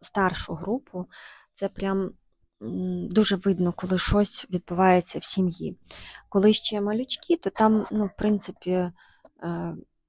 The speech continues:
не так, е, видно це все, тому що вони всі спочатку можуть плакати, е, не дивлячись на, на те, яка там, який там стан, е, в родині наразі. А,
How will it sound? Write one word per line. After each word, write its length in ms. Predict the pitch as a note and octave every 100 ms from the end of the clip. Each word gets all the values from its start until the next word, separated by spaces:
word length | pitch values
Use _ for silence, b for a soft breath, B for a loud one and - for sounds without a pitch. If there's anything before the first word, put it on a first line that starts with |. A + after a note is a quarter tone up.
| _ _
не 280 | - F#3+ G3
так, 380 | G3+ F#3+ E3+ -
е, 320 | - F#3 F3 E3+
видно 360 | G#3+ B3+ A3+ G#3
це 180 | -
все, 260 | G3 - G3+
тому 300 | G3+ F3+ F3
що 260 | F3 - E3+
вони 180 | F3+ F3+
всі 460 | F3+ - - F3+ E3
спочатку 840 | - - D#3+ F3 E3 - - E3
можуть 500 | D#3+ E3 E3 E3 -
плакати, 720 | G#3+ A#3 B3 A#3+ G3+ - G3 F#3 B B B
е, 540 | - F#3 E3+ E3+ E3 E3
не 160 | F3+
дивлячись 520 | F3+ F3 E3 E3 E3+ -
на, 180 | E3 E3
на 140 | F3 E3+
те, 180 | G3
яка 380 | G#3 F3 - E3+
там, 320 | E3 E3 E3
який 240 | E3 E3 F#3
там 200 | E3+ D#3+
стан, 340 | - F3+ F#3 F3 B B B - -
е, 460 | E3+ D#3+ D#3 D#3 - -
в 160 | D#3+ -
родині 600 | F3 F3 F3+ E3 - - B B B -
наразі. 540 | F3 D#3+ D3+ D3+ - - _
А, 360 | F#3 F3 F3